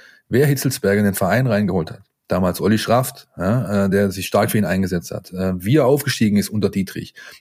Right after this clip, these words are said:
dann muss man da anfangen. Das hängt alles mit dieser Ära Dietrich noch zusammen, ähm, Leute, die da, ähm, mitentscheidend dafür waren, dass Hitzelsberger heute in der Position ist,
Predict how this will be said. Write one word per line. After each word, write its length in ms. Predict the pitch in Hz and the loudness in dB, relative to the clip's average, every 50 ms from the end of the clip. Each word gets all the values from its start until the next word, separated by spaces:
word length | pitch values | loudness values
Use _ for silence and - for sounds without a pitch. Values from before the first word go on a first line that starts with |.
| _ | _
dann 140 | - 92 92 | -4 0 2
muss 160 | 113 127 - | 2 2 2
man 160 | - 113 107 98 | 2 0 2 2
da 240 | 98 104 127 139 107 | 2 2 4 2 2
anfangen. 500 | 85 110 131 - - 95 82 - - - _ _ _ _ - - - - - - _ _ _ | 2 0 0 0 -2 -4 -4 -4 -8 -12 _ _ _ _ -20 -20 -20 -20 -20 -20 _ _ _
Das 300 | 92 95 - - - - - - | -2 -2 -2 -4 -6 -10 -8 -4
hängt 280 | - 92 113 127 131 - | -2 0 0 0 0 0
alles 380 | - 104 110 147 156 147 - - | 0 2 2 2 2 2 0 -2
mit 140 | 131 113 | -2 0
dieser 400 | 117 120 113 117 113 110 101 - - _ _ _ _ _ _ - | 0 0 2 2 2 0 0 -4 -10 _ _ _ _ _ _ -12
Ära 420 | 82 90 104 113 123 123 117 117 | -6 -2 0 2 2 2 2 0
Dietrich 340 | 110 107 127 123 131 120 - | 0 -2 -2 -2 -2 -2 0
noch 140 | 117 110 101 | -2 -2 -2
zusammen, 500 | - 104 98 101 110 135 147 143 135 - _ - - - - - - _ - | -2 0 0 2 2 0 -2 -4 -6 -10 _ -20 -20 -20 -20 -20 -20 _ -6
ähm, 380 | 104 98 98 98 95 95 82 - - | -2 0 0 0 0 -2 -4 -6 -6
Leute, 440 | - 101 98 101 110 131 131 143 131 | -2 2 4 4 4 2 2 0 -2
die 180 | 110 113 110 104 | 0 0 2 2
da, 380 | 107 104 113 123 135 139 - - | 4 4 4 2 2 0 0 -2
ähm, 380 | 120 117 117 117 117 104 92 - _ _ _ _ _ _ - _ - _ - | -2 -2 0 0 -2 -2 -4 -6 _ _ _ _ _ _ -20 _ -20 _ -4
mitentscheidend 540 | - 135 135 139 123 - 123 113 127 143 139 | -2 -2 0 0 0 2 2 2 2 2 0
dafür 220 | 120 - - 107 95 | -2 -2 -4 -4 -4
waren, 180 | 95 92 87 | -2 -4 -4
dass 120 | 90 - - | -4 -6 -6
Hitzelsberger 800 | - - 120 - 135 127 - - 95 98 95 98 90 87 - - | -4 -2 0 0 0 0 2 2 2 4 4 2 0 -2 -2 0
heute 260 | 104 110 135 131 135 | 2 2 2 2 2
in 60 | 117 | 2
der 100 | 98 95 | 2 0
Position 560 | 92 - 101 98 98 95 - - 113 123 139 123 | 0 -2 -2 -4 -4 -6 -2 0 2 2 2 2
ist, 240 | 101 92 - - | 0 -2 -4 -6